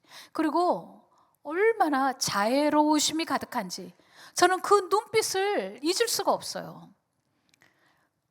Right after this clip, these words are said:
예수님이 배에서 딱 내리자마자 그 귀신 들린 사람이 스스로 찾아왔어요. 그러고는 무릎을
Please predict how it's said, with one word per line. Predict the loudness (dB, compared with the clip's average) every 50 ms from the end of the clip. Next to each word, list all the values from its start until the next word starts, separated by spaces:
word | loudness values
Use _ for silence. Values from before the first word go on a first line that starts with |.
| _ _ _ _ _ _ _ _ _ _ _ _ _ _ _ _ _ _ _ _ _ _ _ _ _ _ _ _ _ _ _ _ _ _ _ _ _ _
예수님이 | -10 -8 -8 -6 -8 -8 -8 -10 -10 -10 -10 -10 -10 -12 -14 -16 -18 -20 -20 -20 _ _ _ _ _ _ _ _ _ _ _ _ _ _ _ _ _ _ _ _ _ _ _ _ _ _ _
배에서 | -12 -10 -8 -8 -8 -10 -12 -16 -18 -20 _ _
딱 | -2 -2 -2 -2
내리자마자 | -4 -6 -8 -8 -10 -12 -16 -18 -18 -14 -12 -12 -12 -12 -14 -18 _ _ _ _ _ _ _ _ _ _ _ -10
그 | -10 -10 -10 -10 _ _
귀신 | -4 -2 -2 0 -2 -2 -2
들린 | -2 -4 -4 -4
사람이 | -2 0 0 0 0 -2 -4 -8 -8 -6
스스로 | -4 -4 -4 -4 -4 -6 2 4 4 4
찾아왔어요. | 4 0 -2 0 0 0 0 -2 -4 -6 -6 -8 -8 -10 -12 -16 -18 -20 _ _ -20 -20 -20 -20 -20 -20 -20 _
그러고는 | 0 2 4 4 4 2 0 0 0
무릎을 | 2 2 2 2 -2